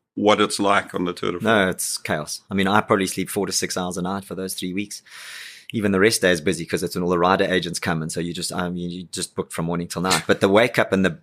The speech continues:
Speaker 2: I mean, the, the build up and the breakdown of every day is unbelievable. So we look at the, the sports director would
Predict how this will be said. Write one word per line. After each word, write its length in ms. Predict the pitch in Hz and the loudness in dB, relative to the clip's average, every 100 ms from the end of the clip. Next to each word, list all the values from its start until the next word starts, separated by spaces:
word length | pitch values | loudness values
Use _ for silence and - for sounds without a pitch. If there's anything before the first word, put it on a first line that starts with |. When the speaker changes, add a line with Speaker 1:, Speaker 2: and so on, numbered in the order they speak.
| - | -4
Speaker 2:
I 60 | |
mean, 200 | 101 98 | 0 2
the, 120 | 95 | 2
the 220 | 85 98 82 | 2 -2 0
build 320 | 113 135 135 | 4 6 6
up 140 | 120 | 2
and 100 | 95 | 2
the 40 | 90 | 2
breakdown 540 | 85 95 - 98 90 | 4 2 4 2 2
of 80 | 90 | 0
every 220 | 92 90 | -4 0
day 260 | 87 82 76 | 0 2 0
is 220 | 87 90 - | -6 -8 -6
unbelievable. 720 | 95 87 85 85 85 78 - - | -6 -4 -2 -4 -6 -10 -16 -4
So 180 | - | 0
we 160 | 92 104 | 4 4
look 200 | 101 - | 4 4
at 260 | 95 - - | 0 0 -10
the, 100 | 104 | -8
the 160 | 90 98 | -4 0
sports 300 | - 131 - | 2 2 4
director 420 | 101 107 - 101 | 6 6 6 2
would 220 | 95 87 | 4 0